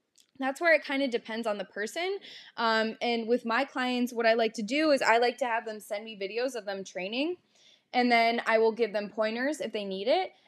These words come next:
And then if those pointers don't help and they still don't really feel the exercise, I'll just go ahead and swap it out. Um, and that's where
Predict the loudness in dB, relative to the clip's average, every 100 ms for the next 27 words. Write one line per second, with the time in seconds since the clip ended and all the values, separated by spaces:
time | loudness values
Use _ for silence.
0 | -6 -2 0 0 -2 -4 0 2 2 0
1 | 0 2 0 -2 0 0 0 0 -2 -2
2 | -2 0 -2 -4 -2 0 0 0 -2 2
3 | 2 2 0 -2 2 2 4 0 0 -4
4 | -2 -2 0 -2 -4 -8 _ _ _ _
5 | _ _ 4 6 4 -2 -8 _ _ _
6 | _ _ 2 4 4 4 6 4